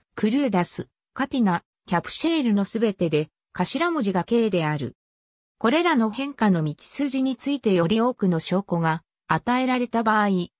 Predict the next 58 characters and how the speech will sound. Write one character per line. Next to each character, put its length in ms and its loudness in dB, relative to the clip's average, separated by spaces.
元 260 -2
の 140 0
K 240 0
の 140 2
変 280 -2
更 300 0
が 240 0
異 220 0
な 120 0
る 120 -2
環 260 -2
境 240 0
の 140 0
た 120 -2
め 140 0
に 80 4
起 140 0
こ 120 -2
っ 60 -4
た 200 -2
と 140 -4
結 320 -4
論 220 2
づ 160 0
け 160 0
る 80 2
こ 140 -4
と 120 -2
が 140 -2
で 100 -4
き 160 -8
る。 140 -12
よ 140 2
り 140 0
複 240 -8
雑 280 -2
な 140 -4
ケ 180 -2
ー 40 -2
ス 160 -8
と 140 -2
し 80 -6
て、 220 -2
ア 100 2
ル 120 0
ゴ 120 -2
ン 80 -6
キ 160 -2
ン 100 -2
祖 180 -2
語 140 2
の 140 0
子 300 0
音 100 2
群 240 2
が 160 -2
あ 60 -4
る。 160 -8